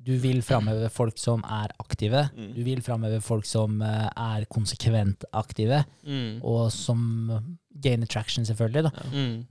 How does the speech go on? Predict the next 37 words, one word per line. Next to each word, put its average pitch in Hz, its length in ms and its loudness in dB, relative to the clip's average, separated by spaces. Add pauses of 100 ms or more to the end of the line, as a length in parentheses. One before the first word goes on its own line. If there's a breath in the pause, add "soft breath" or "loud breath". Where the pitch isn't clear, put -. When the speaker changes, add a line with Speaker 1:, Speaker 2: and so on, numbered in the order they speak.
Speaker 1:
Og 127 340 4
det 127 100 2
er 113 160 0
jo 113 60 0
sikkert 113 220 -2
en 110 80 2
av 107 80 2
måtene 110 240 0
å 110 60 6
gjøre 101 100 4
det - 40 -2
på. 147 120 6
Så, 135 120 2
Speaker 2:
Ja. 117 60 -2
Speaker 1:
så 127 80 -4 (220)
jeg 131 100 -4
ser 127 160 0
for 123 140 0
meg 120 120 4
at 113 80 0
der, 127 180 6
hvem 131 180 6
er 127 80 8
det 117 60 2
som, 120 120 -2
hvem 147 160 8
er 139 80 8
det 127 60 4
som 131 100 0
er 135 60 2
en 127 40 0
bra 123 220 6
bruker 123 320 2
fra, 117 220 4
for 123 120 0
Instagram, 117 420 2
da? 123 100 4